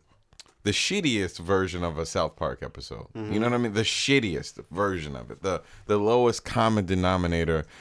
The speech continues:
Speaker 1: the lacking the wit, lacking the integrity, lacking the, the form of a real story. It just didn't feel good. I mean, and I would have said this without the controversy, 'cause I
Speaker 2: Mm-hmm.
Speaker 1: saw the,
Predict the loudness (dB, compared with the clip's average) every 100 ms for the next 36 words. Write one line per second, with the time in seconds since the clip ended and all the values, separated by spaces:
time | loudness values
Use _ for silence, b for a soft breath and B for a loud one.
0 | B 2 2 4 6 6 4 0 0 2
1 | 4 2 2 -2 2 2 2 0 2 2
2 | 2 2 2 0 0 4 4 4 0 0
3 | 2 2 0 b b b -2 -2 2 4
4 | 6 4 2 -4 0 2 4 4 6 6
5 | 6 0 -2 2 2 2 2 0 0 -2
6 | -2 -2 0 2 0 0 -6 B B 4
7 | 4 2 2 4 6 4 4 2 2 2
8 | 0 0 -6 b b b b b -2 0
9 | 4 4 4 -2 -4 0 2 0 -2 -4
10 | -4 -6 0 4 6 6 6 4 4 -2